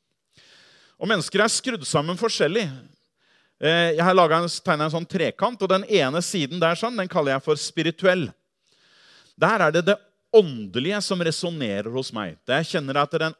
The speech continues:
åndelig dimensjon, det er på en måte noe jeg fanges opp av. Den andre siden, den er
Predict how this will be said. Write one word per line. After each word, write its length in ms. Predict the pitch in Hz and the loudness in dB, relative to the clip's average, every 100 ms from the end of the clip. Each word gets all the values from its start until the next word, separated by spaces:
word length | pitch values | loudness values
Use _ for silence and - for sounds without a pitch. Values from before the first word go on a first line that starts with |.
| 180 | -10
åndelig 300 | 147 98 117 117 | -10 -6 -6 -6
dimensjon, 520 | 143 165 - 214 180 | -8 -6 -8 -8 -8
det 120 | 143 | -6
er 160 | 113 107 | -4 -6
på 100 | 127 | -8
en 60 | 123 | -10
måte 200 | 120 131 | -10 -10
noe 240 | 120 101 | -6 -2
jeg 260 | 113 117 - _ _ _ | 0 0 -6 _ _ _
fanges 300 | 131 107 - | -8 -8 -8
opp 120 | 107 101 | -8 -8
av. 120 | 90 - _ _ _ _ _ | -10 -14 _ _ _ _ _
Den 160 | 160 208 | 0 2
andre 240 | 185 156 160 | 2 2 0
siden, 340 | 190 185 226 | -2 -2 -2
den 160 | 180 175 | 0 2
er 300 | 160 160 | 4 4